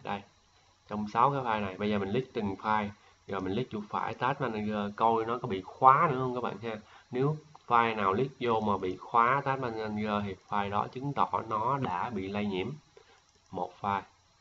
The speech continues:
Là file này không bị nhiễm nè. Hai file. Rồi, file này không nhiễm luôn nè. Ba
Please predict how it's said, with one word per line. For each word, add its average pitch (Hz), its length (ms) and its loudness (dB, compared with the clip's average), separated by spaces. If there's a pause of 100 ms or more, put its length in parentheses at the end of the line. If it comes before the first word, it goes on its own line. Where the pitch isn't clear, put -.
(1000)
Là 95 180 -6 (120)
file 107 200 2
này 98 160 0
không 104 140 -2
bị 101 120 0
nhiễm 104 280 -4
nè. 117 80 -4 (1700)
Hai 98 420 -8
file. 98 260 -2 (1500)
Rồi, 95 300 -6 (760)
file 107 160 -6
này 104 180 -2
không 107 180 -4
nhiễm 104 260 -2
luôn 120 140 -4
nè. 107 80 -6 (1200)
Ba 101 320 -2